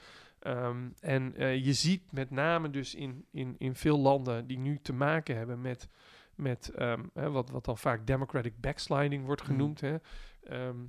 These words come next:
Speaker 1: een beetje de, de, de, het rotten van het, eh, het democratische rechtsstatelijke systeem, dat dat om die, om die bepalingen heen gaat, hè. Je kunt heel goed zeggen, "Ik ben een democratie. Ehm, alleen, eh, eh,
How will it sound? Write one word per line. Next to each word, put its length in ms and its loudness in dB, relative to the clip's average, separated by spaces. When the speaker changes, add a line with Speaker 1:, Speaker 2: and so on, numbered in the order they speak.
Speaker 1:
een 260 -6
beetje 300 -2
de, 220 -4
de, 200 -6
de, 360 -6
het 160 -8
rotten 480 2
van 220 -4
het, 260 -10
eh, 340 -2
het 140 4
democratische 600 2
rechtsstatelijke 500 -4
systeem, 420 0
dat 180 -2
dat 260 2
om 240 12
die, 240 -4
om 200 0
die 120 -6
bepalingen 540 2
heen 200 2
gaat, 260 -4
hè. 60 0
Je 100 -2
kunt 220 -10
heel 140 0
goed 200 -12
zeggen, 280 -6
"Ik 160 -10
ben 140 -4
een 120 -10
democratie. 580 -10
Ehm, 240 -8
alleen, 380 -2
eh, 180 -8
eh, 200 -8